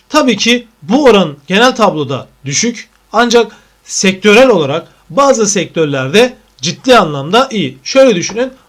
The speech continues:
mobilya sektörü için yüz kişiden iki kişinin alması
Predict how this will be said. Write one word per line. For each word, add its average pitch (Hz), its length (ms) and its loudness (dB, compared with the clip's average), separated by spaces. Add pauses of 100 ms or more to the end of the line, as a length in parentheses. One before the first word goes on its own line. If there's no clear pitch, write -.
(120)
mobilya 247 500 -2
sektörü 190 420 -4
için 240 360 -4 (800)
yüz 196 280 -4
kişiden 190 380 -4
iki 170 220 -10
kişinin 185 280 -4
alması 135 640 -6